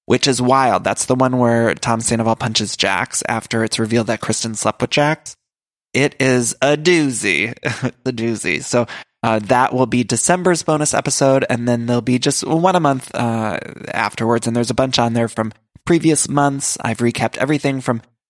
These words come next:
early episodes of Beverly Hills, Orange County. I've done all of season one and two of New York. Roni's my favorite, you know. Anyway, let's get into Dallas. Now, Dallas, the whole storyline so far is about Leanne possibly being racist.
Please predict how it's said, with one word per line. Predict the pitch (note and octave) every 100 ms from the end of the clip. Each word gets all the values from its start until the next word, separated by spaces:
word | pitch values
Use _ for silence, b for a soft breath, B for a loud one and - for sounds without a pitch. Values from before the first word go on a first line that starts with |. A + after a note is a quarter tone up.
| _
early | C#3+ D#3 D#3 D#3
episodes | - D3 C#3 B2+
of | A2+
Beverly | B2 A#2+ B2
Hills, | D3 F3 E3+ D3
Orange | C#3+ B2+ B2 -
County. | - E3 D#3 D#3 D3+ D3 _ _ _ -
I've | A#2 A2+
done | A#2+ A#2
all | - C3+
of | C#3+
season | - C3+ B2+
one | B2+ B2
and | A#2+ A#2
two | B2+ A2+
of | F2+
New | A2
York. | A2+ C3+ G3+ G3+ - - - _ -
Roni's | A#2+ C3 C3+ B2
my | A#2+
favorite, | A2+ C3+ C3+ B2+
you | C3
know. | C3 C3 B B B -
Anyway, | D#3 C#3
let's | B2 D3+ -
get | F#3 E3
into | D3+ - A#2+
Dallas. | A2 G2+ D#2 A1 - -
Now, | A#2+ A#2+ A#2+ A#2+ G#2 -
Dallas, | - D3+ G#3+ A#3+ - - -
the | - A#2+ C3
whole | C3 D3+ D#3+ F#3
storyline | G#3 - C#3 C#3 C3 B2+
so | A#2+
far | B2 A#2+ A2+
is | A2
about | A#2 -
Leanne | B2+ D3 D#3+ C#3+
possibly | B2+ B2+ A#2+
being | A#2 G#2+
racist. | F#2+ C#3+ - C#3+ -